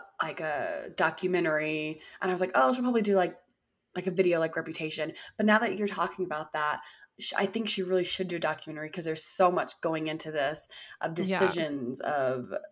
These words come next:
Speaker 1: you know, n-, artwork down to the set list. Like, do one, Taylor. I agree
Speaker 2: I
Speaker 1: with
Speaker 2: know.
Speaker 1: you.
Speaker 2: <laughs>
Speaker 1: Okay.
Speaker 2: Um, but then she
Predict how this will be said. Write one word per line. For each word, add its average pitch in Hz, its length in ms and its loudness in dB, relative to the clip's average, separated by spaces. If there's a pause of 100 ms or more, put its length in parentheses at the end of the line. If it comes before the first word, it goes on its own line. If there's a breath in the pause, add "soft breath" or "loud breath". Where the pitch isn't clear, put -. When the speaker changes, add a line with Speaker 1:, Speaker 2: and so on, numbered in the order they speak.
(120)
Speaker 1:
you 160 120 -6
know, 95 140 -4 (200)
n-, - 180 -10 (380)
artwork 180 580 4
down 165 240 4
to 165 100 -6
the 156 80 -4
set - 340 2
list. 156 260 2
Like, 143 220 -2 (480 loud breath)
do 175 220 2
one, 98 240 0
Taylor. - 480 -2 (260)
I 170 100 0
agree 156 300 -4
Speaker 2:
I 208 120 6
Speaker 1:
with - 0 -
Speaker 2:
know. 190 320 8
Speaker 1:
you. - 200 8 (800 loud breath)
Speaker 2:
<laughs> 180 100 4
Speaker 1:
Okay. 156 300 0
Speaker 2:
Um, 214 460 8
but 220 180 4
then 240 200 8
she 240 440 6